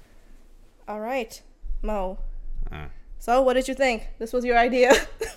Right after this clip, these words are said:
Speaker 2: It was great. I have great anime recommendation.
Speaker 1: Okay, okay.
Speaker 2: Dude, this was so good.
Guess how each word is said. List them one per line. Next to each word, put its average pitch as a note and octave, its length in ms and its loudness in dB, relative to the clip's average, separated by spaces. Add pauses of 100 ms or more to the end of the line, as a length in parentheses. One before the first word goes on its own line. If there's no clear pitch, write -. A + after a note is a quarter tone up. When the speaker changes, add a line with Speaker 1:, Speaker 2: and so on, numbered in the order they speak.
(220)
Speaker 2:
It G#2 40 2
was B2+ 140 6
great. C#3 340 8 (1120)
I A2 100 8
have G2+ 280 4
great G2 260 2
anime D2+ 320 -2
recommendation. C#2 640 -8 (840)
Speaker 1:
Okay, C4 420 0
okay. C4+ 600 -4 (260)
Speaker 2:
Dude, G2 220 0
this B2 120 -4
was C#3 200 -6
so A#2 240 0
good. F#2+ 460 -2